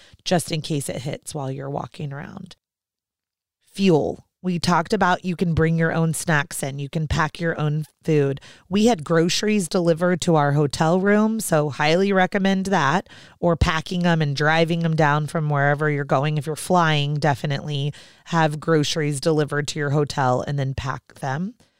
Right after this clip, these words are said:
You can pre-order your food on the mobile app. That saves time, that saves waiting. Again, it goes back to, like, the disability pass and the lightning lane. We ordered our lunch and our dinner on the mobile app,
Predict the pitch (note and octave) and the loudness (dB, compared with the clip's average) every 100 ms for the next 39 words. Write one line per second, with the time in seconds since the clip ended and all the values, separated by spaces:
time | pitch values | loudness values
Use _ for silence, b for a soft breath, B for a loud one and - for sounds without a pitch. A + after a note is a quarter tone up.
0 | _ _ _ _ G3+ A3 - E3 - - | _ _ _ _ 0 2 2 0 -2 -4
1 | - C4 C4 - A#3 A3+ A3+ A3+ G#3 G3 | 0 2 2 2 2 4 4 2 0 -2
2 | - G#3 G3+ G3 E3 D#3+ D#3 F3 G3 F#3+ | 0 2 4 2 0 0 2 4 4 4
3 | G3 - E3 - - - - b b D3 | 2 0 -4 -4 -6 -12 -12 b b -6
4 | - - D#3+ D3+ - B3 A#3+ A#3 G#3+ F#3+ | -4 -2 -2 -2 -4 0 2 2 0 -4
5 | - D#3 D3 F#3 G#3 G#3 G3+ F#3 F3 F3 | -4 -4 -4 0 0 2 -2 -2 0 2
6 | D3 D3+ F3 D#3+ E3 - F3+ D3+ E3 D3+ | 2 2 0 2 -2 -2 -2 0 -2 0
7 | E3+ F3+ E3+ E3 E3 D#3+ D3+ E3 D#3 - | 0 2 4 4 2 0 0 0 0 -2
8 | D3 D3 D#3+ D#3 D3 C#3 C#3 C3+ C#3+ B | -4 0 0 0 -4 -2 -2 -2 -2 B
9 | B B G3+ F#3 - F3 F#3+ A3+ A3 - | B B -2 0 2 4 4 4 2 0
10 | E3 D#3 D3+ D#3 E3+ E3+ F3+ D#3+ D3+ C#3+ | 0 2 2 2 2 0 0 0 0 0
11 | D#3+ F3+ F#3 D#3 D3+ D3+ D#3+ D#3+ D#3+ - | 2 2 2 0 2 4 4 4 0 0
12 | D3 G#3 | 0 0